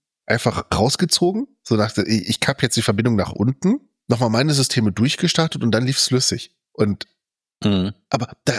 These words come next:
Speaker 1: erstmal drauf zu kommen, dass, dass da noch ein zweiter D H C P drin
Speaker 2: Mhm.
Speaker 1: ist. Und mit Sicherheit gibt es, das habe ich mir dann auch vorgenommen für die Wintermonate, wobei, wenn ich rausgucke, ist zumindest schon mal Herbst, mir nochmal zu gucken, inwieweit ich die Sachen vielleicht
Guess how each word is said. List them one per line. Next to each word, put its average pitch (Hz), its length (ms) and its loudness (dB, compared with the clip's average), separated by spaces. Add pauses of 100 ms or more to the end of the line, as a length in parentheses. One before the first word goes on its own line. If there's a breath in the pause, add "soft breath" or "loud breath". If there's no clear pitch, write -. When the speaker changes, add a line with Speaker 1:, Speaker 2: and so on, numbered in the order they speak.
Speaker 1:
erstmal 143 340 2
drauf 139 360 0
zu - 180 2
kommen, 98 380 -6 (320)
dass, - 500 0
dass - 280 -2
da 135 100 2
noch 123 160 0
ein 127 240 -2
zweiter 135 340 2
D 120 140 2
H 117 80 2
C - 180 -4
P 196 220 0
drin 87 220 0
Speaker 2:
Mhm. 85 60 -2
Speaker 1:
ist. - 200 -6 (180)
Und 110 80 -4
mit 117 140 2
Sicherheit 156 320 0
gibt 143 160 -2
es, - 260 0
das - 160 -4
habe 127 80 4
ich 123 80 -2
mir 113 80 2
dann 98 160 2
auch - 80 0
vorgenommen 107 480 0
für - 100 -12
die 90 140 2
Wintermonate, 101 640 0
wobei, 85 240 0
wenn 95 80 -2
ich 80 120 -4
rausgucke, - 380 0
ist - 300 -4
zumindest 131 260 0
schon 85 80 -4
mal 71 100 0
Herbst, 143 420 -2 (180)
mir 120 180 2
nochmal 123 480 0
zu - 200 0
gucken, - 300 -2
inwieweit 113 540 2
ich - 300 -2
die 107 160 2
Sachen 107 400 0
vielleicht 101 800 0